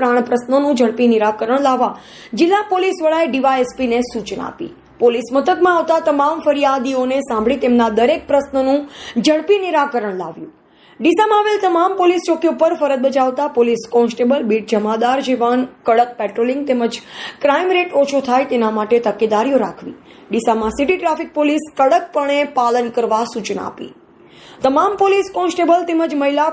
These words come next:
કોન્સ્ટેબલોને તમામને પોતાની ફરજ સારી રીતે બજાવવા સૂચના આપી. જો કોઈ કર્મચારી સૂચનાઓનું પાલન નહીં કરવામાં આવે તો આગામી દિવસોમાં કડક કાર્યવાહી કરવામાં આવશે તેવું જિલ્લા પોલીસ વડાએ જણાવ્યું.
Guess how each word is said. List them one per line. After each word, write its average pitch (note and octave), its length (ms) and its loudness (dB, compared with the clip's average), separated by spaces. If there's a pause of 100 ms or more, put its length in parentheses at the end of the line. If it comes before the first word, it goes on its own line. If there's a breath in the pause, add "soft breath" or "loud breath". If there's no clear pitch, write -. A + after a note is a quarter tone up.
કોન્સ્ટેબલોને B3+ 680 2 (140)
તમામને A#3 460 0
પોતાની G#3+ 400 -2
ફરજ C4+ 280 2 (460 loud breath)
સારી D#4 320 0
રીતે F#4+ 240 0
બજાવવા B3+ 560 0
સૂચના G#3+ 320 -8
આપી. F3+ 240 -12 (100)
જો G#3 200 -4
કોઈ A#3+ 180 4
કર્મચારી B3 580 0
સૂચનાઓનું A#3 560 -2
પાલન D4 320 2
નહીં C#4+ 220 2
કરવામાં A#3+ 340 2
આવે B3+ 160 -2
તો B3+ 140 2
આગામી G#3 340 -4
દિવસોમાં A#3+ 480 0 (320 loud breath)
કડક G4+ 320 2
કાર્યવાહી E4 400 0
કરવામાં B3+ 320 0
આવશે A#3 300 -2
તેવું A3+ 200 -2
જિલ્લા G#3+ 300 0
પોલીસ C4+ 320 2
વડાએ A#3 280 0
જણાવ્યું. - 380 -8